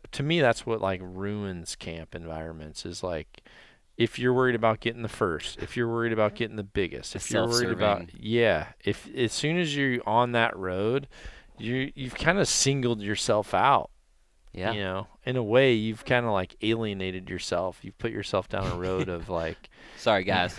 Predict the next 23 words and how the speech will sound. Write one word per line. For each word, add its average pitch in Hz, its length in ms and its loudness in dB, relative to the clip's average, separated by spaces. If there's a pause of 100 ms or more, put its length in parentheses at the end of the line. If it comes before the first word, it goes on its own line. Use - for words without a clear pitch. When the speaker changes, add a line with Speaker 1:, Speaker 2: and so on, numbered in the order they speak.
Speaker 2:
I 113 80 0
got 110 100 2
Speaker 1:
<laughs> - 0 -
Yeah. 127 120 2
Speaker 2:
shit - 200 0
to - 80 -12
do." 90 360 -2
Speaker 1:
<laughs> - 40 -6
Yeah. 120 220 4 (180)
Speaker 2:
You 131 80 -6
came 185 260 2
here 202 140 2
with 156 160 4
us. 160 340 6
<laughs> - 0 -
Speaker 1:
Yeah. 120 200 6
Speaker 2:
What 202 160 8
are 220 40 12
you 220 120 6
talking 196 380 8
about? 117 300 10
Speaker 1:
Yeah. 127 260 6
Speaker 2:
<laughs> - 40 -8